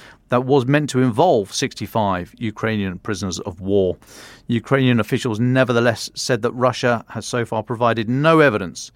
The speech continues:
that these prisoners were on the crashed plane. So we are no real further,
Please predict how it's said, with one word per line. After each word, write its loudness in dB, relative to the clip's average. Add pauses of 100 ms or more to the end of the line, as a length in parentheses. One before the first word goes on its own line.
(240)
that -6
these -4
prisoners -6
were 0
on 0
the -8
crashed -6
plane. 0 (400)
So -2
we 4
are 4 (960)
no 2
real 2
further, 0